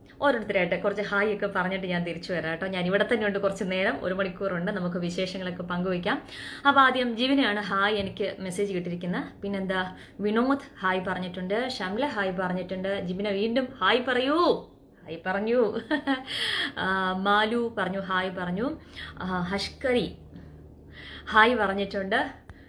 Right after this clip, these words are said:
വിനോദ് വീണ്ടും ഹായ് പറഞ്ഞിട്ടുണ്ട്. ഷിബു ഹായ് പറഞ്ഞിട്ടുണ്ട്. ആ, ആ, റോജി ഹായ് പറഞ്ഞിട്ടുണ്ട്. അനന്തു ഹായ് പറഞ്ഞിട്ടുണ്ട്. അഞ്ജു ഹായ് പറഞ്ഞിട്ടുണ്ട്. ആശ ഹായ് പറഞ്ഞിട്ടുണ്ട്. ജയലക്ഷ്മി ഹായ് പറഞ്ഞിട്ടുണ്ട്. ഹലോ പറഞ്ഞിട്ടുണ്ട്.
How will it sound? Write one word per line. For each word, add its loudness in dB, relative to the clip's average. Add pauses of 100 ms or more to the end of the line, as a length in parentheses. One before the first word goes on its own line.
(120)
വിനോദ് -2
വീണ്ടും 0
ഹായ് 2
പറഞ്ഞിട്ടുണ്ട്. -2
ഷിബു -2
ഹായ് -2
പറഞ്ഞിട്ടുണ്ട്. -4 (540)
ആ, 0 (720)
ആ, -8 (300)
റോജി 6
ഹായ് 0
പറഞ്ഞിട്ടുണ്ട്. -6
അനന്തു -2
ഹായ് -2
പറഞ്ഞിട്ടുണ്ട്. -6
അഞ്ജു 0
ഹായ് 0
പറഞ്ഞിട്ടുണ്ട്. -4 (340)
ആശ 2
ഹായ് 0
പറഞ്ഞിട്ടുണ്ട്. 0
ജയലക്ഷ്മി 0 (260)
ഹായ് 2
പറഞ്ഞിട്ടുണ്ട്. 0
ഹലോ 2
പറഞ്ഞിട്ടുണ്ട്. 0